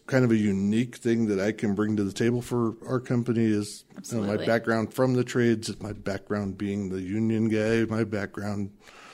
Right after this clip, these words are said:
Speaker 1: with all of it, it all kind of plays together in a kind of a unique role for us.
Speaker 2: You've definitely touched all sides, and it sounds like, obviously, the primary role you're in is relationship development.
Speaker 1: Mm-hmm. Absolutely.
Speaker 2: Having that skill set on both the on-the-job site side and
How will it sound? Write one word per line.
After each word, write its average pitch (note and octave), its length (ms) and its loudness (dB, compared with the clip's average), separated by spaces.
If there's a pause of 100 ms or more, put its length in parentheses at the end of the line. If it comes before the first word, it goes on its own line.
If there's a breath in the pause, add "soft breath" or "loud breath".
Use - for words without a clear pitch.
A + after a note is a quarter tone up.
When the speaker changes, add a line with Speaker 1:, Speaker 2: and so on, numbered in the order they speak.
(160 loud breath)
Speaker 1:
with B2 160 -4
all A2+ 200 4
of G#2+ 60 2
it, G#2 180 2
it B2 100 -2
all B2+ 180 4
kind B2+ 260 -2
of G#2 80 -4
plays A2+ 280 0
together A2 440 -2
in G2+ 80 -2
a - 340 -10
kind D3+ 140 -2
of A#2 80 0
a G#2+ 40 2
unique A2 360 -2
role G2 240 -2
for - 320 -12
us. - 160 -10
Speaker 2:
You've A3 180 -2
definitely B3 320 0
touched - 380 -4 (160)
all F3 200 0
sides, F3 460 -4
and G#3 140 -4
it - 80 -6
sounds C#4+ 360 0
like, F3+ 240 0 (260 soft breath)
obviously, G#3 380 0
the F#3+ 140 -4 (280)
primary G#3 400 2
role F#3+ 200 0
you're F3+ 160 -2
in D#3+ 100 -6
is D#3+ 120 -10
relationship C#3+ 520 -10
development. - 420 -10 (120)
Speaker 1:
Mm-hmm. A2+ 240 -12 (420)
Absolutely. A#2+ 420 -8
Speaker 2:
Having G#3+ 320 4
that - 180 -6
skill F#3+ 280 -4
set E3+ 320 -6
on F3 440 -10
both F3 220 -10
the F#3+ 180 -10
on-the-job F#3+ 560 -4
site D#3+ 320 -6
side E3 540 -8
and F#3+ 340 -10